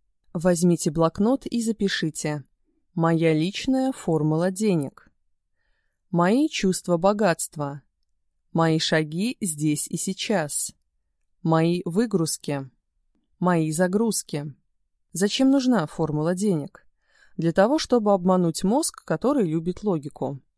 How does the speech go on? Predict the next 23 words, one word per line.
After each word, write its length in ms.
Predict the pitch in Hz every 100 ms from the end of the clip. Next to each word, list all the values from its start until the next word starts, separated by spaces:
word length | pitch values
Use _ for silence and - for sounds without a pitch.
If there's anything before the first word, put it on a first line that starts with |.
| _ _
Мы 140 | 180
говорим 420 | 208 208 202 185 156
ему: 340 | 143 135 - _ _ _ -
«Вот 300 | 156 233 -
тебе 260 | 202 165
формула 500 | - 160 156 156 160
денег, 440 | 160 254 277 294 -
если 400 | 185 180 - 165
ты 180 | - 151
будешь 340 | 180 156 147
жить 300 | 160 156 -
из 200 | 185 160
этой 220 | 147 156
позиции, 580 | 208 214 247 277 - 294
то 180 | 302 285
у 80 | 208
тебя 340 | 185 156 202
будет 300 | 220 196 170
много 280 | 151 190 202
богатства». 680 | 156 147 139 - - 135 - _ _ _ -
«Супер», 380 | - 330 202
отвечает 580 | 165 165 156 - 151 147
он. 180 | 143